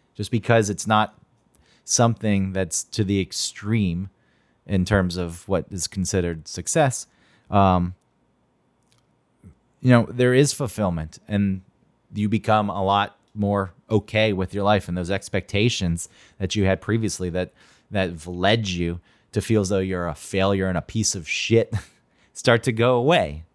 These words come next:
It, it starts to dissipate. And I think that is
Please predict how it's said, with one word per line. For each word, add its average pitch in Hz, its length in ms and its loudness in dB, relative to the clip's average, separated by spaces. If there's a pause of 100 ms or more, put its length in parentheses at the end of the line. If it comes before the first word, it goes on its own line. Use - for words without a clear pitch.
(140)
It, 113 160 -2
it 110 280 0
starts 120 280 2
to 110 120 -4
dissipate. 92 720 -2 (460)
And 98 120 2
I 98 60 4
think 104 260 0
that 104 180 4
is 104 360 0